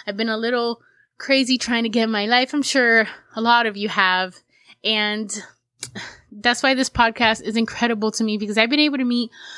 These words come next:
so many incredible people and share them with you. And that's been my sanity. So thank you, truly,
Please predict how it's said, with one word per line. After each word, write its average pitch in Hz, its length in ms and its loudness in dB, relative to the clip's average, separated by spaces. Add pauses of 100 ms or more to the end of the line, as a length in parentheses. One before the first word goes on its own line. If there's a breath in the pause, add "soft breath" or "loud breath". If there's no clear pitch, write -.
(180 loud breath)
so 262 520 0
many 254 300 2
incredible 226 480 0
people 220 480 0
and 233 240 2
share 214 380 4
them 220 200 0
with 220 260 -2
you. 208 360 2 (520 loud breath)
And 208 340 2
that's - 200 0
been 226 160 0
my 214 120 0
sanity. 202 680 -4
So 208 260 -2
thank 247 400 2
you, 180 320 -2 (180)
truly, 285 600 2